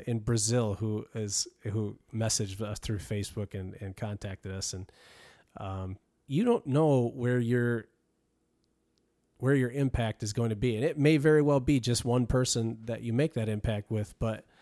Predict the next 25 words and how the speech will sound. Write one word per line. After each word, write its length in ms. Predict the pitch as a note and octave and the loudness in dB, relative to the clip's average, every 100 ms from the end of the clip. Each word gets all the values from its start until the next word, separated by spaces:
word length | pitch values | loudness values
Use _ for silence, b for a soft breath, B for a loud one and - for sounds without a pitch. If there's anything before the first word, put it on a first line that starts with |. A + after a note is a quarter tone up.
| b b b b b _ _ _ | b b b b b _ _ _
um, 460 | G2+ G2 G2 G#2 A2 _ _ _ _ _ _ _ _ - | -6 -4 -4 -6 -10 _ _ _ _ _ _ _ _ -2
you 120 | A#2 | 2
know, 220 | B2 A#2 | 2 2
I, 100 | A2+ | 0
I 760 | - - - - _ _ _ - | -4 -10 -14 -16 _ _ _ 0
was 160 | A#2+ | 2
talking 200 | D3 B2+ | 4 6
about 180 | B2 A#2 | 4 4
this 200 | C3 - | 2 2
in 80 | A#2 | 2
a, 80 | A#2 | 2
in 200 | - A2+ | 0 -2
one 120 | A#2 | 0
of 60 | A2+ | 0
the 40 | |
Bible 240 | G#2+ A2+ A#2 | 0 0 0
studies 320 | - A2 G#2+ | -2 -2 -2
that 120 | G#2+ | -2
I 120 | G#2 G#2 | -4 -4
was 100 | - | -2
having 280 | B2 B2+ | -2 0
the 80 | G#2 | -2
other 120 | G#2 G2+ | -2 -4
day 180 | G#2 | -2
with, 320 | G#2 G#2 - | -2 -4 -10